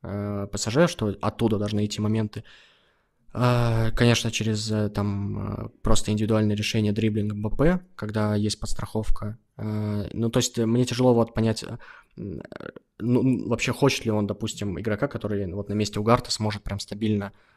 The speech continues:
а, продвигать мяч. Ну, на-, понятно, что х-, он бы захотел, если бы он мог без ошибок это делать. А, а в целом это тяжелая задача. Ну, Угарта, да, я бы его вообще назвал,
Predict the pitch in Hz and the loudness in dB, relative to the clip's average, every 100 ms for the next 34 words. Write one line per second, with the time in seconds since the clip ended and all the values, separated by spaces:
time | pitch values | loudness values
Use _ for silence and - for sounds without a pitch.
0 | - - - 107 110 104 120 160 113 117 | -18 -10 -4 0 0 0 2 2 0 -2
1 | 123 120 - 120 131 120 - 107 - - | 2 0 2 2 4 2 0 -6 -6 -2
2 | 110 110 107 107 117 - 196 175 117 - | 0 2 0 2 0 4 4 4 0 -4
3 | 107 110 110 110 - 107 - 104 98 - | -2 2 2 2 -2 -6 -6 -6 -10 -20
4 | 101 101 92 - - 95 101 - - 120 | -12 -12 -10 -14 -12 -6 -6 -6 -6 -2
5 | 120 110 - 113 104 104 104 - 117 135 | -2 -2 -2 0 0 0 -2 0 4 4
6 | - 135 147 165 135 127 98 95 82 98 | 4 4 6 6 6 6 4 0 -2 2
7 | 117 147 143 143 139 - 131 113 123 117 | 4 6 8 8 4 2 2 4 4 2